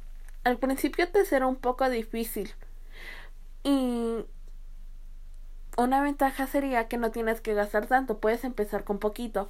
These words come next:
pero entre más vaya produciendo, entre más vayas tu producción o ganancias, pues mayor va a ser la demanda y vas a necesitar mejores utensilios.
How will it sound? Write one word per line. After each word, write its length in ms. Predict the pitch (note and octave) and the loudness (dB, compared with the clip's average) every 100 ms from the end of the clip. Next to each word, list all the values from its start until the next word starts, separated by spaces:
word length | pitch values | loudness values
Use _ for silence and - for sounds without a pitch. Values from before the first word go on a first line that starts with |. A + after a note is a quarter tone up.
| - | 2
pero 240 | A#3+ A#3 | 4 4
entre 240 | A3 A3 A3 | 2 4 4
más 300 | A#3 C4 C4+ | 6 4 6
vaya 600 | C4+ A#3+ A#3+ A#3 G#3+ - - - | 6 6 4 2 2 -4 -8 -4
produciendo, 1120 | A#3 A#3 A3 A3+ A3 A3 G#3+ G#3 G3+ G3 - - - - - - - - - - - - - | 2 4 4 0 0 4 6 6 2 0 -4 -10 -12 -12 -12 -12 -10 -10 -12 -12 -12 -12 2
entre 300 | B3 B3 B3 | 4 6 4
más 200 | B3 C#4+ | 4 4
vayas 420 | D#4+ D4+ C#4+ B3+ - - - - - - | 8 8 8 2 0 -6 -4 -4 2 8
tu 200 | B3+ A#3 | 8 10
producción 720 | A#3 A3+ A3 A3+ A#3+ A3+ A#3+ | 8 8 6 4 6 6 8
o 100 | A#3 | 8
ganancias, 680 | B3+ C#4+ C#4 C4 A#3+ A#3+ - | 8 8 6 6 4 4 4
pues 140 | G#3+ | 2
mayor 400 | A3 G#3+ A3 A3 | 4 6 8 8
va 40 | |
a 40 | G#3 | 6
ser 200 | G#3+ G3+ | 4 6
la 140 | G3+ | 6
demanda 420 | G#3+ A#3+ A#3+ A#3 | 6 6 4 4
y 40 | A3+ | 6
vas 240 | A3 G#3 | 6 4
a 60 | A3+ | 2
necesitar 420 | G#3+ G#3 G#3+ G3+ | 0 2 2 4
mejores 840 | G#3 G3+ G#3 F#3+ F#3+ - - - - - - - - - | 4 6 6 6 4 2 2 -2 -6 -14 -12 -12 -12 2
utensilios. 920 | A#3+ A3 G3 A3 C#4 C4+ A#3 A#3 - | 2 4 4 6 6 6 4 0 -2